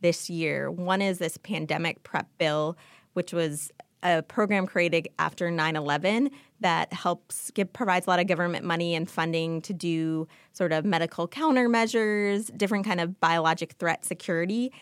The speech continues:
And the funding actually already expired in September. The House passed its version of the bill, but it's been waiting to go to the Senate floor. The other bill, which again also passed by the House, is this massive overhaul of over-the-counter drug regulation,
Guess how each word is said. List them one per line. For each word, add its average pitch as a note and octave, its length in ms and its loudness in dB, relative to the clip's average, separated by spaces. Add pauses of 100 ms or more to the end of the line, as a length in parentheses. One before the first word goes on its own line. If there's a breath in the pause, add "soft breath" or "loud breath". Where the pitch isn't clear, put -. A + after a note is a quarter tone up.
(180 loud breath)
And F#3 200 2
the F3 80 4
funding F#3 420 0
actually E3 380 -2
already D3 680 -2
expired C#3+ 640 -2
in - 140 -6
September. E3+ 800 -2
The D#3 80 -4
House D#3+ 460 -2
passed - 400 -2
its - 260 -4
version G3+ 360 0
of F#3 160 -4
the F#3 80 0
bill, F3+ 460 0 (440 soft breath)
but E3 140 -2
it's D#3 120 -6
been E3+ 140 0
waiting E3 240 0
to D#3+ 100 -8
go E3 100 0
to D#3 40 -10
the E3+ 120 -4
Senate D#3 280 -6
floor. D3 460 -2 (240 soft breath)
The F3 200 -4
other G#3 260 2
bill, E3 480 2
which - 200 -6
again E3 400 0
also F3 300 0
passed E3+ 420 -2
by D#3 80 0
the D3 80 -2
House, D3 300 -2
is D#3+ 140 -8
this D3 260 -8
massive F#3 600 0
overhaul D#3+ 600 0
of D#3 140 -6
over-the-counter D3+ 640 -2
drug D#3 260 -6
regulation, D3 800 -2